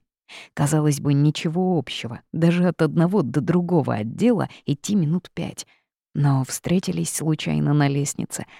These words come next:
одновременно заинтересовались чудом механики, старинными часами с кукольными персонажами, что с каждым оборотом часовой стрелки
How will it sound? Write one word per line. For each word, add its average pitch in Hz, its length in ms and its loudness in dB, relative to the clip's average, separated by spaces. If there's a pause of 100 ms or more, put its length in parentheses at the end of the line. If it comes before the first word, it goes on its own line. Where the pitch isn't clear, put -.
одновременно 180 800 2
заинтересовались 175 1000 0
чудом 185 360 -4
механики, 160 680 -2 (260)
старинными 135 640 0
часами 170 520 -4
с - 120 -8
кукольными 143 580 -2
персонажами, 160 840 -2 (160)
что - 260 -6
с - 80 -8
каждым 147 440 -2
оборотом 135 540 -2
часовой 131 480 -4
стрелки - 540 -4